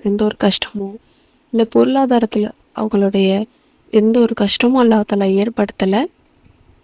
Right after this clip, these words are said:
அதே மாதிரி அல்ஹம்துலில்லாஹ் அப்படின்னு அவங்க போன வருஷம் உம்ரா செஞ்சுட்டும் வந்தாங்க. இது எல்லாமே அல்லாஹ்வுடைய அருள் தான். அவங்களுக்கு எந்த ஒரு சோர்ஸும் இல்ல.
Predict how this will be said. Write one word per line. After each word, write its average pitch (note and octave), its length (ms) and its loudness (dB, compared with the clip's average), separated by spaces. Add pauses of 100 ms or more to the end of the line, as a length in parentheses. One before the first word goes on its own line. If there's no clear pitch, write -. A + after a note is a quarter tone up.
(120)
அதே G#3+ 200 4
மாதிரி A#3 240 6 (640)
அல்ஹம்துலில்லாஹ் A3 640 4
அப்படின்னு G#3+ 420 0
அவங்க A3 300 -2
போன G#3+ 260 4
வருஷம் G#3+ 480 6 (760)
உம்ரா B3+ 460 4
செஞ்சுட்டும் A3+ 600 0
வந்தாங்க. G3 400 0 (1160)
இது G#3+ 200 6
எல்லாமே C4 560 4
அல்லாஹ்வுடைய A3+ 760 2
அருள் G#3+ 340 4
தான். G#3+ 220 -2
அவங்களுக்கு G#3 460 2
எந்த G#3+ 320 0
ஒரு B3 160 0
சோர்ஸும் B3 460 2
இல்ல. G3+ 180 2